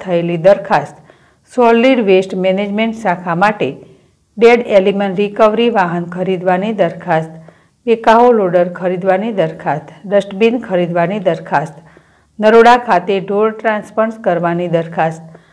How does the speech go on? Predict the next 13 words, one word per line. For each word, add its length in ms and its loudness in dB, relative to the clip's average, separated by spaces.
નોન 280 4
યુઝર 320 4
સ્ક્રેપ 500 -2
વાહનોનો 560 0
નિકાલ 400 -2
કરવાની 540 -2
દરખાસ્તનો 580 -4
સમાવેશ 560 0
કરવામાં 540 -2
આવ્યો 240 -2
હતો. 220 -4
આ 160 8
ઉપરાંત 420 2